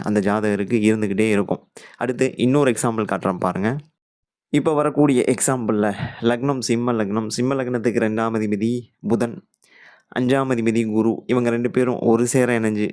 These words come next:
லக்னத்தோட அஞ்சாம் வீட்ல வலுப்பெற்ற குருவோட ஒண்ணா இருக்கும் பொழுது, அந்த ஜாதகருக்கு அறிவும், வசதியும், பொருளாதாரமும்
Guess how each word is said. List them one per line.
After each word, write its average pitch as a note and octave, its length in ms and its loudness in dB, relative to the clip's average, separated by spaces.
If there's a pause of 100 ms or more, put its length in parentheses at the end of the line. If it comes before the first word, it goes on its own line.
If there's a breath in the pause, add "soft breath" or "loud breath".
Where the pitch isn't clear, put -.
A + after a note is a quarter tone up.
லக்னத்தோட A#2 420 0
அஞ்சாம் A2 300 0
வீட்ல A2 300 -2
வலுப்பெற்ற A#2 560 -2
குருவோட A2 720 0
ஒண்ணா A2+ 300 0
இருக்கும் A2 280 0
பொழுது, G2+ 420 0 (800 soft breath)
அந்த C3 260 -2
ஜாதகருக்கு B2+ 1080 0 (520)
அறிவும், B2+ 960 2 (680)
வசதியும், A#2+ 760 -2
பொருளாதாரமும் A#2+ 760 0